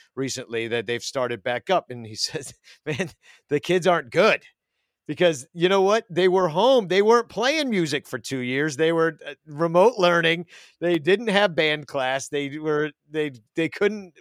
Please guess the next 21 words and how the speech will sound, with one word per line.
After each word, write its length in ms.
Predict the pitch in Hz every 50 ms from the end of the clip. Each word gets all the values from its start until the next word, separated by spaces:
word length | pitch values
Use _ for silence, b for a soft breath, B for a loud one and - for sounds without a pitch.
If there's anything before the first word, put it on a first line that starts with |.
| _ - -
play 240 | 160 185 190 190
wind 280 | 185 165 175 185 185 180
instruments 640 | 175 170 165 143 - - 185 170 175 175 170 - -
in 120 | 170 156
a 20 | 151
band 380 | 123 170 175 180 180 165 139
room 260 | 143 143 147 147 143 - B B B B B B
'cause 200 | 170 170 147 151
of 180 | 170 147 131
covid. 540 | - 190 233 277 262 190 170 151 156 165 151 - b b b b b b b -
And 160 | 175 175 170
now 180 | 165 170 190
they 140 | 190 208 202
stink. 520 | - - - 302 302 240 151 - - - _ _ _ _ _ -
And 460 | 175 180 175 175 170 170 165 170 190 180
now 240 | 170 175 175 175 185
they're 180 | 185 190 190 185
way 280 | 165 180 190 214 247
behind 560 | 247 277 214 175 226 226 208 202 202 202 196
in 120 | 190 175 165
what 240 | 165 180 190 196